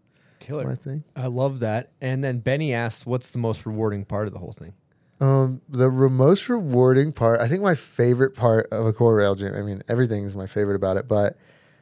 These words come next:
Speaker 2: um, is when I get the riders meeting together.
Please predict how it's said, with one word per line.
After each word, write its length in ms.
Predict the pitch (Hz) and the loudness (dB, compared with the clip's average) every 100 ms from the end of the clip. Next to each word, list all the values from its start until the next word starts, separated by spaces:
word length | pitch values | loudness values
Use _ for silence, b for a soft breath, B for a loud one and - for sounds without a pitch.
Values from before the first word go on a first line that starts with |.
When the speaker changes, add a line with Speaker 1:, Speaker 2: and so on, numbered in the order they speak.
| _ | _
Speaker 2:
um, 540 | 131 131 127 117 113 - _ - | 0 2 2 0 -4 -10 _ 4
is 460 | 139 131 127 117 | 6 8 6 2
when 400 | 113 127 123 120 - | 0 2 2 0 -2
I 240 | 117 107 | -2 -2
get 240 | 107 131 - | 2 2 2
the 80 | 143 | 2
riders 340 | 127 127 110 | 4 2 0
meeting 220 | 113 110 | -2 -4
together. 400 | 110 110 92 120 | -2 -2 -2 -4